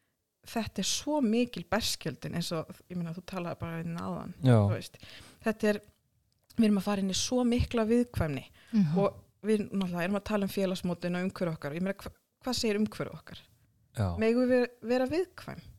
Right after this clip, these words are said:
Speaker 3: Einmitt.
Speaker 1: Hvað heyra börnin okkar? Ennþá í dag, tvö þúsund tuttugu og eitt,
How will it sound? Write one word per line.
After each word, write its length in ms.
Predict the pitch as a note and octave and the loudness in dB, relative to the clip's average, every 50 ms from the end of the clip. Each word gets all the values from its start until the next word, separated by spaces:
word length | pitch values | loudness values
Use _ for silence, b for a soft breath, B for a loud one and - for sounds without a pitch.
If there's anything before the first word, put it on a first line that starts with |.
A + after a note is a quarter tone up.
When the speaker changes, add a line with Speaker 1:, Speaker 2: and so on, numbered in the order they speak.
| _ _ _ C4 | _ _ _ -2
Speaker 3:
Einmitt. 280 | A3 G3 F#3 F3+ - | 0 0 0 0 4
Speaker 1:
Hvað 180 | - C4+ B3+ A#3+ | 6 6 6 6
heyra 220 | A#3+ B3+ A#3+ A#3 A3+ | 4 4 2 2 2
börnin 380 | - A3+ A3+ - G#3 F#3 E3+ D#3+ | 0 0 0 0 -2 -2 -2 -2
okkar? 160 | - - - | -4 0 0
Ennþá 320 | A3 C#4 E4+ - - A#3+ | 0 0 0 0 0 0
í 80 | A3+ G#3+ - | 0 0 0
dag, 320 | - G#3+ F#3 F3+ G3+ - - - - - | 0 0 0 0 0 -4 -8 -16 -16 -6
tvö 140 | - A#3+ A3 | 0 0 0
þúsund 160 | A3 - - | 0 0 -2
tuttugu 260 | A#3+ A#3 - - G3+ | -2 -2 0 -2 0
og 60 | G3 F#3+ | 0 0
eitt, 320 | F#3+ - - _ - | -2 -6 -14 _ -20